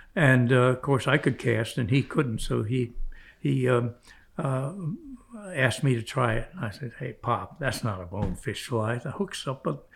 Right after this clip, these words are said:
it's gotta be up." "No," he says, says, "this is a reason for this, and I'll explain it to you later." So I went and made a couple of puffs.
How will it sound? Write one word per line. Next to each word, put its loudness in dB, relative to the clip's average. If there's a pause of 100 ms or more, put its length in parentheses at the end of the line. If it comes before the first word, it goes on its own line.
(240)
it's -2
gotta 0
be 2
up." 2 (300)
"No," 4
he 4
says, -2
says, 0
"this -8
is 0
a 0
reason 4
for 0
this, 0
and -2
I'll 0
explain 2
it 0
to 6
you 8
later." 4
So -6 (420)
I 8
went 6
and 4
made 4
a -2
couple 0
of -2
puffs. -2